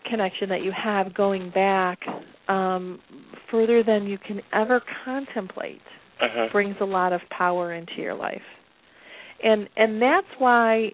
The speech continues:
Speaker 1: and that's really the reason for this, this time of year being the, the veil is the thinnest. That's that Western European, um, tradition of this is being the time they communicate with the spirits.
Speaker 2: Mm-hmm.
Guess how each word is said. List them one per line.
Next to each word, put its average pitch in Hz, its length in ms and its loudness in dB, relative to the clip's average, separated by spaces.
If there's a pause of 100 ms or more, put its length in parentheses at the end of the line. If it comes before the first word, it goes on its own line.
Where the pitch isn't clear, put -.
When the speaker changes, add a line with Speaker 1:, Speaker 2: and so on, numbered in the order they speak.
(140)
Speaker 1:
and 233 160 4
that's 392 180 4
really 247 320 4
the 208 120 0
reason 196 400 -4 (100)
for 185 320 4 (220)
this, 190 280 0 (600)
this 190 300 2 (200)
time 208 200 -4
of 185 120 -4
year 190 280 -2
being 185 180 -2
the, 175 140 -4 (360)
the 202 160 2
veil 185 240 2
is 175 140 -2
the 180 60 -6
thinnest. 170 340 -6
That's 240 160 4
that 277 220 6
Western 208 420 0
European, 190 720 -6 (420)
um, 180 400 0 (120)
tradition 190 560 -4 (120)
of 175 360 -4
this 196 100 0 (100)
is 196 140 -8
being 190 160 0
the 185 80 -6 (100)
time 185 220 -6
they 180 100 -6 (140)
communicate 180 420 -10
with - 120 -18
the 185 140 -10
spirits. - 420 -2 (480)
Speaker 2:
Mm-hmm. 254 60 6